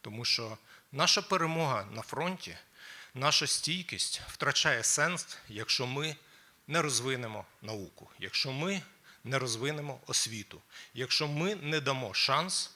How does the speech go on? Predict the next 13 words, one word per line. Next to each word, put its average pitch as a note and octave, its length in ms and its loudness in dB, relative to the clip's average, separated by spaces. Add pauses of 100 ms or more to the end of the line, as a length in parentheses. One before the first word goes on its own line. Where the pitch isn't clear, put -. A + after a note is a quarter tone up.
(140)
нашій B2 520 2
молоді B2 520 -4 (100)
досягнути B2+ 580 0
успіху C3+ 540 -2 (440)
тут, D3 280 -4
в G2 140 -12
нашій B2+ 320 2
країні, A#2 580 -6 (500)
і C3+ 60 -10
досягнути C3+ 560 0
максимального A#2+ 800 2
успіху. - 440 -12
Насправді, E3+ 640 0